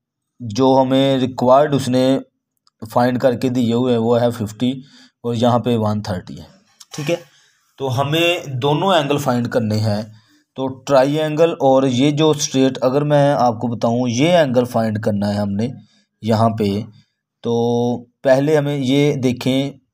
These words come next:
हमने अभी, अ, जो सप्लीमेंट वाले अपना क्वेश्चन हल किए हैं वहाँ पे एक स्ट्रेट फर्ज कर लें, हमारे पास ये ऊपर वाली फिगर नहीं है, तो ये हमारे पास स्ट्रेट लाइन है यहाँ पे,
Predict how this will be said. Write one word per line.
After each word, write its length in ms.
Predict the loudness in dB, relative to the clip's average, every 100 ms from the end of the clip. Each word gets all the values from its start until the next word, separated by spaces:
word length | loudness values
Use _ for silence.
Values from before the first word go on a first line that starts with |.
| -6
हमने 280 | -4 -2 -2 -2
अभी, 400 | 2 2 2 0 -6 -20 -20 -20 -20 -6
अ, 40 | -2
जो 320 | 0 0 -2
सप्लीमेंट 580 | 0 -2 0 0 0 0
वाले 260 | 0 0 -2 -10 -20 _ _ _
अपना 280 | -12 -6 -4 -4 -6 -8 -10 -12 -16 _ -6
क्वेश्चन 260 | -4 0
हल 220 | 2 0
किए 260 | 0 -2 -2
हैं 280 | -2 -4 -8 -20 _ -2
वहाँ 240 | 2 2
पे 240 | 2 2 2
एक 120 | -2
स्ट्रेट 440 | -4 -2 -2 -2
फर्ज 320 | -4 0 0 2
कर 120 | 0
लें, 260 | 2 -2 -4 -12 -20 -20 -10 -2
हमारे 240 | 0 2 2
पास 240 | 0 2
ये 120 | 2
ऊपर 260 | 2 0 0
वाली 240 | 2 0 -2
फिगर 300 | -2 0 0
नहीं 240 | 2 2
है, 180 | 2 0 -6 -16 -20 -20 _
तो 60 | -4
ये 180 | 0 2
हमारे 260 | 2 2
पास 320 | 2 2 2 -4
स्ट्रेट 400 | -6 -2 0 0
लाइन 280 | 0 0 -2
है 100 | -4
यहाँ 180 | -6 -8
पे, 160 | -14